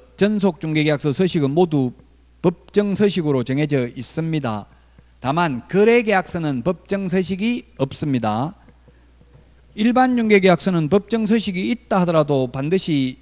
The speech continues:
사용해야 될 의무는 없죠. 그래서 이 번이 틀렸습니다. 일반 중개계약서는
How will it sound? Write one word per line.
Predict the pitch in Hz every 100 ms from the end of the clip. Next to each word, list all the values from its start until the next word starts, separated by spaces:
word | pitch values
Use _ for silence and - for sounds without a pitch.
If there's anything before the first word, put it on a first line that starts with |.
| -
사용해야 | - 160 196 202 175
될 | 160 135
의무는 | 185 226 208 120
없죠. | - 190 196 - - _ _ -
그래서 | 185 180 156
이 | 160
번이 | 190 190 143
틀렸습니다. | 175 156 - 127 123
일반 | 208 226 240 233
중개계약서는 | 208 175 156 156 - 156 135